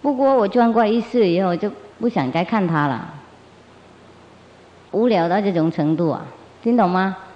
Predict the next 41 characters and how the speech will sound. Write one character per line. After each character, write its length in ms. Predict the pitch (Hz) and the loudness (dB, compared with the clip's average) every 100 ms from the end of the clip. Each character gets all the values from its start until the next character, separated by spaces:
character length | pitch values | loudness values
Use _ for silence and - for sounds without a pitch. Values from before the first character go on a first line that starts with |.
| - - | -20 -20
那 140 | - 240 | -8 -2
像 240 | 254 247 | 0 0
舞 240 | 180 175 214 | 0 0 2
会 220 | 226 202 | 0 0
的 100 | 180 | 0
那 140 | 214 | -2
种 200 | 190 151 | -2 -2
衣 160 | 180 208 | -2 -4
服 200 | - 147 | -4 -2
啊， 320 | 147 147 151 | -2 -2 -6
你 100 | 165 | -4
们 140 | 196 202 | -2 -2
说 160 | 214 | -2
很 140 | 170 151 | -2 0
漂 240 | 196 170 | 0 0
亮 180 | 170 147 | -2 -4
啊， 140 | 127 - - - - - | -8 -14 -20 -20 -20 -6
挂 180 | 254 277 | 0 2
在 140 | 262 | 2
房 260 | 247 220 233 | 0 0 0
边 240 | 240 226 | 0 0
哦， 120 | 196 147 | 0 0
我 100 | 311 | 2
一 160 | 277 | 4
眼 240 | 247 247 269 | 4 4 2
不 80 | |
看 300 | - 349 392 | 0 -2 0
了， 100 | 294 160 147 - - - - - - - - - - | 0 -2 -10 -18 -20 -20 -20 -20 -20 -20 -20 -20 -4
一 180 | 339 320 | 2 4
眼 120 | 285 | 4
都 120 | 302 | 4
不 80 | 285 | 2
看 200 | 285 277 | 0 -2
了， 140 | 208 | -2
腻 300 | 208 311 370 | 2 4 4
到 160 | 294 277 | 4 2
这 120 | 254 | 0
个 60 | 233 | -2
样 240 | 196 175 | -2 -4
子 120 | 151 | -8
啊。 60 | 110 | -14